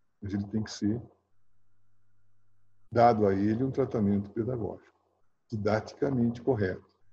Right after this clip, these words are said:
organizado, planejado, sistematizado e avaliado,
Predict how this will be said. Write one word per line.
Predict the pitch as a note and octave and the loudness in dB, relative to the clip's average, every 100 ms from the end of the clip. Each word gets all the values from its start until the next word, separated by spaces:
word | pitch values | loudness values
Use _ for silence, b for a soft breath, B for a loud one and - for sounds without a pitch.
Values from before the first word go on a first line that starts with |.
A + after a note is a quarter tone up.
| - | -10
organizado, | F#2+ G2+ F2+ F#2 G2+ A2+ B2 G#2+ | -6 -4 -4 -2 2 2 0 -4
planejado, | G#2+ F#2+ E2+ F#2+ G#2 A2+ A2 | -6 -6 -6 -4 0 0 0
sistematizado | G2+ F#2+ - F#2 F#2 - F#2 G#2 A#2 A#2+ | -6 -12 -12 -10 -12 -12 -6 -2 0 0
e | |
avaliado, | A2 A2 G2+ F2 G2 A2+ C#3+ | 0 0 0 0 0 0 -4